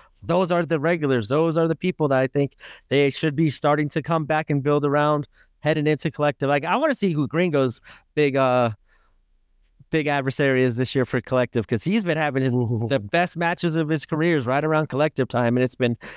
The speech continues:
Speaker 1: fun to see 'cause they've just been so built up and, and awesome. And I think we're gonna get Effy Mance. I don't know. I think this Tampa is gonna be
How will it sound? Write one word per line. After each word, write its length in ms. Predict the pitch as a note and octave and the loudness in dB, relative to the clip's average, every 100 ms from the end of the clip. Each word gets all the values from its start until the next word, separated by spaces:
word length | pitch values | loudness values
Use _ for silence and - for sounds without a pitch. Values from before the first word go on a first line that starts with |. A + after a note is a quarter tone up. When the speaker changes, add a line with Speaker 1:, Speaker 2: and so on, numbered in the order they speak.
| - - | -14 -6
Speaker 1:
fun 180 | D#3 D3+ | -4 -4
to 120 | C3 | -6
see 220 | - D3+ | -2 -2
'cause 140 | C3+ B2+ | 0 0
they've 160 | C3 | 2
just 160 | A#2+ - | 0 -2
been 160 | C3 | -2
so 160 | B2 C3+ | 0 -4
built 400 | A2+ C#3+ C#3 - | -2 -2 -2 0
up 220 | C3+ - | -2 0
and, 180 | A#2 A#2 - - - _ _ - | -2 -2 -8 -20 -20 _ _ -4
and 140 | C3 | -2
awesome. 400 | C#3 D#3 D3 C3 | 0 -2 -2 0
And 80 | A#2+ | 0
I 60 | |
think 200 | A#2 D3 | 0 0
we're 120 | D#3 D#3+ | 0 0
gonna 120 | D#3+ | 0
get 320 | E3+ D#3 D#3+ | 0 0 0
Effy 140 | F#3 | 0
Mance. 320 | D3+ D#3 D#3+ D3+ | 0 0 0 0
I 80 | |
don't 100 | F#3+ | 0
know. 80 | F3+ | 2
I 80 | E3 | 0
think 200 | G#3+ A3 | 0 -2
this 120 | G#3 | -2
Tampa 320 | - F#3 E3 | 0 -2 0
is 80 | D3 | 0
gonna 160 | D3+ C#3+ | 0 2
be 380 | D3+ D3 C#3 | 2 2 2